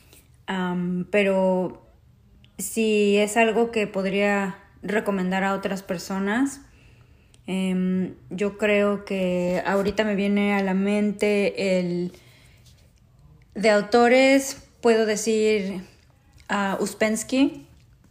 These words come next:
que habla de las enseñanzas de Gurdjieff en El Cuarto Camino. Am, cuando descubrí el libro de La posible evolución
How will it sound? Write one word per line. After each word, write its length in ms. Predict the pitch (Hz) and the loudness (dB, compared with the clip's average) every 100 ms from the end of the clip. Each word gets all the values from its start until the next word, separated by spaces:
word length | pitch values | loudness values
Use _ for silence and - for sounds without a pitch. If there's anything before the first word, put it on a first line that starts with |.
| - | -16
que 480 | - 202 190 190 190 | -2 0 2 4 4
habla 260 | 196 208 214 | 2 4 2
de 100 | 208 | 2
las 180 | 185 190 | 0 -4
enseñanzas 1120 | 185 208 196 190 190 185 196 190 190 190 - - - - - - - | -4 -2 -2 -2 -2 -2 0 0 0 -2 -6 -12 -20 -20 -20 -20 -10
de 680 | 170 196 190 185 180 170 - _ - | 0 2 2 2 2 -2 -8 _ -8
Gurdjieff 800 | 190 208 196 202 202 208 208 - _ _ _ - - | -2 0 2 4 4 2 -2 -18 _ _ _ -16 -2
en 140 | 202 | 0
El 120 | 202 | 0
Cuarto 280 | 202 190 214 | 0 -2 0
Camino. 480 | 202 190 190 190 202 - - - - - - - _ | -2 0 0 0 -2 -8 -20 -20 -20 -20 -20 -20 _
Am, 720 | 190 196 190 180 175 175 170 - - | -4 -2 0 0 -2 -2 -4 -8 0
cuando 280 | 208 202 202 | 2 2 2
descubrí 920 | 196 - 196 208 220 233 254 254 - | 0 -2 0 2 4 4 2 2 0
el 160 | 208 202 | 0 0
libro 340 | 208 208 214 | 0 2 2
de 640 | 202 190 180 175 170 170 175 - - - - - - - - - _ _ _ _ _ _ - _ - _ - _ - | 2 0 0 -2 -2 -4 -8 -16 -20 -20 -20 -20 -20 -20 -20 -20 _ _ _ _ _ _ -20 _ -20 _ -20 _ -6
La 180 | 220 202 | -4 -2
posible 340 | 208 220 214 | -2 0 2
evolución 960 | 220 214 196 - 208 208 214 220 220 | 2 2 0 -2 -2 0 0 0 -2